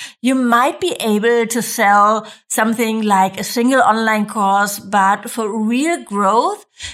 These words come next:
you need a strong brand. And this means having a clear and profitable niche, knowing who you want to work with, what problems you are solving for your customers.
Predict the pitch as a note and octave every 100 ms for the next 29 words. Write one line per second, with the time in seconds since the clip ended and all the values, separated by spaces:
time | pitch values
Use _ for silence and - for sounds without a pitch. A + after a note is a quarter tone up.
0 | - G#3+ C#4 D4+ B3 A#3 C4+ D4 C4+ G#3
1 | - G#3+ F#3+ G3 F#3 F#3 F3+ E3 - -
2 | _ _ _ _ _ _ A3+ A3+ A#3 A#3
3 | A3 D#4+ - C4+ B3+ C4+ C#4 C#4+ C4 B3+
4 | A3 A3+ B3 D#4 F4 C4 C4+ - A3+ A3+
5 | A3+ B3+ D#4 D4 D4 - A3+ G3+ A3 G#3
6 | F#3+ G3+ F#3+ C#3+ - - - _ _ _
7 | _ _ A3 A3+ B3 C#4+ D4 C4+ C4 A#3+
8 | B3 G#3 A3 A3+ G#3+ G3+ A3 G#3+ F3 -
9 | - _ _ G3+ B3 C#4+ - A#3+ B3 B3+
10 | B3+ A#3+ A#3 F#3+ G3 - - A#3 B3 A#3
11 | A3 G#3+ A3 G3+ G3+ G3+ F#3+ - F3+ D3+
12 | - -